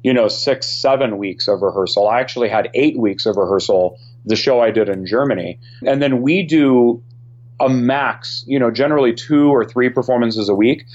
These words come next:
because like I was telling you earlier, you know, we, we are trained to be able to project our voices over a full orchestra, to fill a whole theater, and to be heard clearly with no microphone. And so it,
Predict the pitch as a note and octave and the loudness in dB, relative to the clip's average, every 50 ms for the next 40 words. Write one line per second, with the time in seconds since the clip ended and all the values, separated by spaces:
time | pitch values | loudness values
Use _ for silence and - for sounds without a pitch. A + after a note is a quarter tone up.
0 | - - - - - - D3 C3 D3 A#2+ C#3 C3+ C3 D3 C3 B2 - - C#3 D#3+ | -20 -18 -20 -20 -6 -4 -2 0 2 2 0 0 0 0 0 -2 -4 -4 -4 -2
1 | D#3 D3+ C#3 B2 A#2+ - C3 E3 F#3+ F3 D3 A#2+ A2+ A2 G#2+ G#2+ - - - - | -2 0 0 2 2 2 2 4 4 4 4 4 4 2 2 0 -4 -12 -20 -20
2 | - - - - - - - - C3+ D3+ C#3+ C3 A#2+ A2+ A#2+ C#3 D#3 F3 F3 E3 | -20 -20 -20 -20 -20 -20 -4 -2 0 0 2 2 0 2 2 2 2 4 2 2
3 | C#3+ - G#2+ B2 D3 F3+ F#3+ E3+ D3+ - - - D3 D3+ D#3 D3 C#3 C3+ B2+ B2+ | 0 -2 0 0 2 2 2 2 0 -2 -4 -2 0 0 0 2 0 0 0 0
4 | B2 A#2+ - C3+ B2+ C3 C3 B2+ A#2+ A#2+ A#2+ A#2+ - A#2+ A2+ - B2+ B2+ B2+ B2+ | -2 -2 -4 -2 0 2 2 2 2 0 -2 -2 -2 -4 -2 0 0 0 0 0
5 | - B2+ A#2 G#2+ G#2 A2+ B2 B2 B2+ - - A2+ G#2 G2+ G2 G2 - - - - | 0 0 0 0 0 0 0 0 0 0 0 2 2 2 0 -2 -6 -10 -12 -16
6 | - - - - - - - - B2+ C#3 D3+ C#3+ D3+ D3+ C#3 C#3+ - D3+ C#3+ C3 | -20 -20 -20 -20 -20 -14 -4 0 0 2 2 2 0 0 -2 0 0 0 2 2
7 | A#2+ A#2 A2+ - A#2+ A2 - - A#2+ A2 G#2+ G#2+ G#2+ G#2+ - - - - B2 A#2 | 2 0 0 -4 -8 -10 -4 0 2 2 4 4 4 2 2 -2 -10 -16 -16 -16
8 | - - - D3 D#3 D3+ D3+ D3+ C#3 - A#2 A2 B2 C3 C3+ C3 B2 - C3+ B2 | -16 -6 -2 0 2 2 2 2 2 0 0 0 0 0 -2 -2 -2 -2 0 2
9 | A#2+ A#2 A2 A2 G#2+ G#2+ - - A#2 A2+ A#2 G#2+ A#2 A2 G#2 - - D#3+ D3+ C#3+ | 2 2 4 2 2 2 2 0 0 -2 0 0 0 -2 0 0 0 0 2 0
10 | D3 - - - D#3 F3 F3+ F3 D3 B2+ B2 A#2 A2 A2 G#2 - A2+ A#2+ A#2+ A2+ | 0 -4 -6 -2 0 2 2 4 4 4 2 2 2 0 -2 0 0 0 0 0
11 | G#2+ A2+ A2+ A#2+ A#2+ - - A#2+ - - - - - F2+ - - - - - - | 0 0 0 -2 -2 -6 -8 -4 -2 -4 -4 -4 -8 -12 -18 -20 -20 -20 -20 -20
12 | - - - - - C3+ C#3 C#3 B2 - - D#3 D3 C#3 C3 B2+ - E3 F#3+ F3+ | -20 -20 -16 -4 -2 0 0 0 -2 0 0 2 2 2 2 2 2 0 0 -2
13 | - - | -4 -12